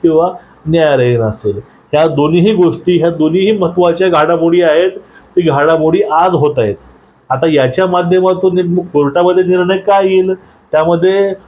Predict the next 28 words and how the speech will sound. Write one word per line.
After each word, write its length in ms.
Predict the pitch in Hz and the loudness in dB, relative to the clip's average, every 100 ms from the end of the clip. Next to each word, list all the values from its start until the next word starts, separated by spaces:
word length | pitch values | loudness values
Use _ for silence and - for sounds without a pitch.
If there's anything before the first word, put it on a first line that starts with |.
| _ - | _ -2
पुढली 220 | 170 196 | 0 2
हिअरिंग 400 | 156 165 185 190 | 2 0 0 -2
होईल 420 | 147 180 202 202 - | 0 2 0 -2 -2
किंवा 180 | 190 196 | 0 0
आता 120 | 202 | 0
ह्या 360 | 185 - 180 | -4 -4 -2
हिअरिंगमध्ये 640 | 220 190 208 208 202 196 202 | 0 2 0 -2 -2 0 0
आजच्या 500 | 180 - 180 139 135 - - - | -2 -2 -2 -2 -6 -14 -20 -6
नेमकं 340 | 165 165 202 - | -4 -2 -2 0
प्रकरण 420 | 180 175 190 208 | -4 0 0 0
कुठपर्यंत 560 | 196 185 175 202 202 | -2 -4 -2 0 0
जाईल, 420 | 196 185 180 185 180 | 0 0 0 0 0
हे 220 | 131 185 | 0 0
सुद्धा 320 | 190 175 196 | -2 -4 -4
पाहणं 340 | - 170 175 175 | 0 -2 -2 -2
खूप 120 | 185 | -4
महत्त्वाचं 540 | 175 175 170 175 170 160 | -2 -4 0 -2 0 0
आहे. 400 | 127 107 - - - - | -2 -4 -14 -20 -10 -6
आणि 200 | 143 170 | -2 -2
दिल्लीमध्ये 880 | 139 151 175 180 170 175 160 151 156 - - | -2 0 0 2 2 2 2 0 -2 -10 -6
लोकसभेला 680 | 143 165 160 170 165 170 170 | 0 0 0 0 2 2 2
जे 360 | 165 160 180 190 | 2 0 2 0
वक्फ 520 | 151 170 185 175 156 | 0 0 0 0 -2
बिल 280 | 143 165 196 | -2 0 2
येतंय, 580 | 185 175 180 165 139 139 | 0 0 0 2 0 -2
ते 40 | |
बिलामध्ये 440 | 147 156 165 165 160 | -2 0 2 2 -2
सुद्धा 560 | 160 156 156 135 131 | -4 -2 0 2 0